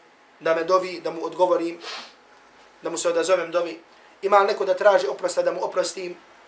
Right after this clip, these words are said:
Ima li neko da me nešto pita, da mu dam? Znači, došlo u ovom hadisu da se Allah tabaraka wa ta'ala spušta.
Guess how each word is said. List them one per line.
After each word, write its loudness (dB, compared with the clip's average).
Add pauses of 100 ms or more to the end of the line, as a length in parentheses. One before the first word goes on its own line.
(160)
Ima 0
li 2
neko -2
da 4
me -4
nešto -2
pita, -2
da -2
mu -10
dam? 4 (1000)
Znači, -8
došlo -4
u -2
ovom -2
hadisu -10
da -8
se -6
Allah -2
tabaraka -4
wa -14
ta'ala -2
spušta. -12